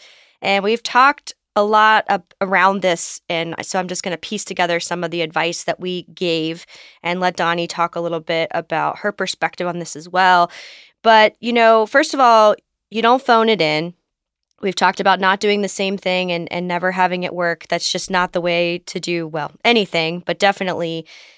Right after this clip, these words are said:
in this situation, don't just say, "Well, there's a one size fits all for our clients, so it's gonna work regardless of, of culture, group, situation, et cetera."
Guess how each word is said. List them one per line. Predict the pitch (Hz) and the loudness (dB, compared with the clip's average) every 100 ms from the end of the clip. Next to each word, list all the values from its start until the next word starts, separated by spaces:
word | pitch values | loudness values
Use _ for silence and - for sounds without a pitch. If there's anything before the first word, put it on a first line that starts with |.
| _ - | _ -2
in | 208 | 0
this | 196 185 | 0 -2
situation, | - - - 208 - 202 175 170 - 170 165 170 | -2 -4 -4 -4 -4 -4 -4 -4 -2 -2 -2 -6
don't | 165 180 180 | -2 -2 -2
just | 180 175 | -4 -4
say, | - 165 160 | -2 0 0
"Well, | 160 170 170 | 0 0 2
there's | 175 175 | 0 -2
a | |
one | 170 170 | -4 -4
size | 165 165 - | -4 -4 -4
fits | 180 - | -6 -2
all | 175 170 170 | 0 2 0
for | - 170 160 | -2 -4 -2
our | 170 | -2
clients, | 262 262 240 - | 0 2 2 0
so | |
it's | 196 - | -4 -4
gonna | 190 180 | -6 -4
work | 180 175 | -4 -4
regardless | 175 165 160 165 165 156 - | -6 -2 -4 -4 -6 -6 -6
of, | 160 156 - - | -8 -8 -16 -16
of | - | -16
culture, | _ 175 165 - 165 | _ -6 -4 -4 -4
group, | 160 165 156 - | -4 -6 -6 -8
situation, | 160 - 156 151 - 151 | -12 -10 -8 -8 -8 -10
et | 147 | -10
cetera." | - 151 143 147 | -6 -4 -4 -4